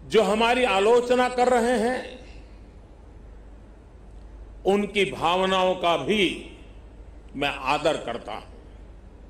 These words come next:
उनकी भावनाओं को मैं भी समझ पाता हूं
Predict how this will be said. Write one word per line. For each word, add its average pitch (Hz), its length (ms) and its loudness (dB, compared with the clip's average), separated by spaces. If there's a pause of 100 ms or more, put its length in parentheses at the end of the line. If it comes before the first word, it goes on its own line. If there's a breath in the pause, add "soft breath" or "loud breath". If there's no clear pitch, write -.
(1000)
उनकी 220 220 0
भावनाओं 269 500 4
को 262 120 2
मैं 254 220 4
भी 294 140 0
समझ 240 280 2
पाता 151 380 -4
हूं - 240 -14